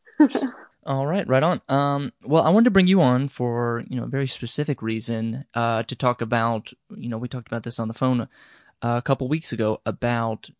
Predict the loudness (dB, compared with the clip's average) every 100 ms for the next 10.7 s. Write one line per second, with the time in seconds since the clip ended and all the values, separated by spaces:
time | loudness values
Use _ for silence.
0 | -16 -8 -6 -2 0 2 2 2 0 0
1 | 0 2 0 -2 -4 -4 0 0 0 0
2 | -2 -2 -2 0 0 -2 -4 -6 _ -8
3 | -2 -2 -2 -4 -6 -10 _ -4 -4 -2
4 | -2 -2 -2 -2 -2 0 -2 -4 -4 -6
5 | -2 -2 -2 -4 -6 -8 -4 -4 -4 -4
6 | -2 0 -2 -2 -6 -6 -8 -8 -12 -16
7 | -12 2 4 6 2 4 6 6 4 4
8 | 6 6 4 4 4 6 2 2 2 4
9 | 2 0 0 0 2 2 0 0 -2 -2
10 | -2 -2 -4 -4 -4 -4